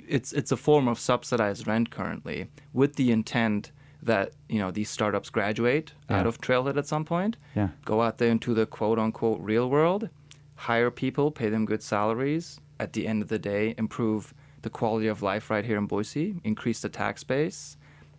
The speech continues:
Speaker 1: improve the quality of education. So there's, there's all kinds of peripheral byproducts of, of a
Speaker 2: Mm-hmm.
Speaker 1: successful Trailhead.
Speaker 2: I, uh, and it is that interesting time. I liked how you have Trailhead North too, because,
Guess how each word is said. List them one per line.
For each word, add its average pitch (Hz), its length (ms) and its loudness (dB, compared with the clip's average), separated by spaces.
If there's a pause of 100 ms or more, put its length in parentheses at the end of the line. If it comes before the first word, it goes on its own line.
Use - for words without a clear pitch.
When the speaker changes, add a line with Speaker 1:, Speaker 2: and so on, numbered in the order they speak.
Speaker 1:
improve 113 420 -4
the 113 180 2
quality 110 400 0
of 98 100 -2
education. 113 640 -2
So 147 120 2
there's, 139 300 4 (460)
there's 117 160 0
all 143 220 6
kinds 143 260 2
of 135 120 2
peripheral 123 760 4
byproducts 110 920 0
of, 101 220 -4
of 90 60 2
a - 100 2
Speaker 2:
Mm-hmm. - 20 0
Speaker 1:
successful 92 640 -2
Trailhead. 101 500 -4 (1160)
Speaker 2:
I, 120 220 6
uh, 104 220 8 (1040)
and 127 120 6
it 131 60 10
is 156 180 8
that 120 200 8
interesting 127 460 4
time. 120 320 6
I 107 100 8
liked 135 220 6
how 135 100 6
you 113 140 8
have 107 260 6
Trailhead 107 400 6
North 104 400 6
too, 110 360 8 (380)
because, 117 500 6